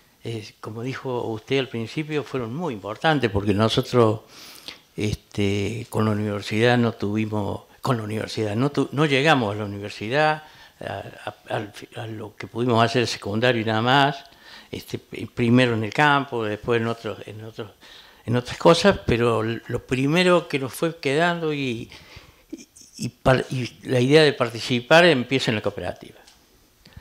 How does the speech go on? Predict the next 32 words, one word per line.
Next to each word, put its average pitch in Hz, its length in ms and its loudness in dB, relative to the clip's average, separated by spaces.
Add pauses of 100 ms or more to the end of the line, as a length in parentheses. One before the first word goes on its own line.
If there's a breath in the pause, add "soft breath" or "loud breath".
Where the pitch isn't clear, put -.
(580 soft breath)
Y 123 160 0
bueno, 127 380 6 (300)
eh, 107 420 0
pues 120 160 -2
la, 110 160 -2
yo 127 160 8
empiezo 143 300 6
en 120 80 4
la 113 80 0
cooperativa 117 460 4
agrícola, 175 600 0 (960 soft breath)
por 113 140 0
eso 120 180 0
quería 110 220 2
transmitir 107 600 -2
esta - 200 -2
experiencia, 117 540 2
lo 104 60 0
voy 127 100 4
a 117 40 6
hacer - 280 -2 (180)
poco 123 240 -2
corto 160 300 2
porque 107 160 0
lo 104 80 -2
mío 113 200 0
si - 140 -6
no 139 200 2
es 104 260 0
larguísimo. 107 560 0 (1040 loud breath)
Pero 127 1120 8 (140)
este, 123 880 -2